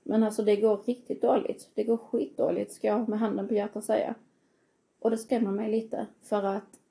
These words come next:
det var ju inte så här det skulle bli. Inte för att jag vet hur det skulle bli.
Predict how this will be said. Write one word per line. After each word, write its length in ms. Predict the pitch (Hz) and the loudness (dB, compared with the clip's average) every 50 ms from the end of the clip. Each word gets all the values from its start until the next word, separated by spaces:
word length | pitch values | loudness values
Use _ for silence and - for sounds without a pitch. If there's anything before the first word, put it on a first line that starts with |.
| _ _ _ _ _ _ _ - | _ _ _ _ _ _ _ -6
det 140 | - 240 | -4 0
var 100 | 220 220 | 2 2
ju 100 | 220 220 | 2 2
inte 140 | 220 - - | 0 -4 -6
så 120 | - - 220 | -6 -4 -2
här 140 | 220 214 | -2 -2
det 80 | 214 220 | -2 -4
skulle 260 | - - 220 214 220 | -2 -2 0 0 0
bli. 340 | 220 233 233 - - - - - _ _ _ _ _ _ _ _ _ _ _ _ _ _ _ _ - 220 | 2 2 2 2 0 -4 -10 -14 _ _ _ _ _ _ _ _ _ _ _ _ _ _ _ _ -4 -2
Inte 180 | 226 226 226 | 0 0 0
för 180 | 220 - 214 196 | 0 0 -2 -4
att 160 | 202 - - | -4 -2 0
jag 100 | 214 220 | 0 2
vet 220 | 240 - - - - | 2 2 0 -2 -8
hur 60 | 214 | -10
det 60 | - | -6
skulle 260 | - - 226 220 233 | -2 0 0 2 2
bli. 340 | 220 233 233 - - 220 | 2 2 2 2 0 -2